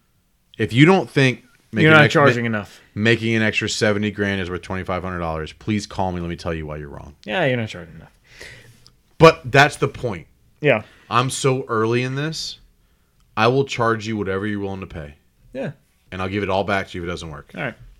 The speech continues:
Speaker 2: And I, and
Speaker 1: I
Speaker 2: and I
Speaker 1: want thirty clients in the next two years. If
Speaker 2: And
Speaker 1: you're
Speaker 2: I
Speaker 1: one of those people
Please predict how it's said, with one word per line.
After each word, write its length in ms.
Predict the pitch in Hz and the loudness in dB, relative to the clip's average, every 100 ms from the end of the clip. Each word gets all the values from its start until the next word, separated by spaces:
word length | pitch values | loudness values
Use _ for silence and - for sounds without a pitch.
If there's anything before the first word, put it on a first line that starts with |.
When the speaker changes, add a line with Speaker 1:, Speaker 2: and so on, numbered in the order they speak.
| _ _ _ _ _ _ - | _ _ _ _ _ _ -2
Speaker 2:
And 160 | 151 165 | 4 6
I, 60 | |
and 360 | 160 143 147 139 - - - - - - | 6 6 2 2 -8 -20 -20 -20 -20 -4
Speaker 1:
I 140 | 104 131 | 6 8
Speaker 2:
and 140 | 156 | 10
I 100 | 156 | 10
Speaker 1:
want 300 | 147 135 - | 8 6 0
thirty 500 | - - 143 139 143 | -16 -2 6 8 8
clients 640 | 139 - 110 90 80 - - | 2 -2 0 0 -4 -10 -12
in 60 | 95 | -6
the 60 | 90 | -4
next 240 | 87 - | -6 -8
two 120 | - | -6
years. 380 | 87 80 73 - | -6 -6 -10 -12
If 120 | 92 | -2
Speaker 2:
And 100 | - | 8
Speaker 1:
you're 80 | 147 170 | 10 12
Speaker 2:
I 40 | |
Speaker 1:
one 120 | 170 | 10
of 80 | 180 | 10
those 160 | 175 - | 8 6
people 460 | 165 156 185 190 | 4 4 0 -2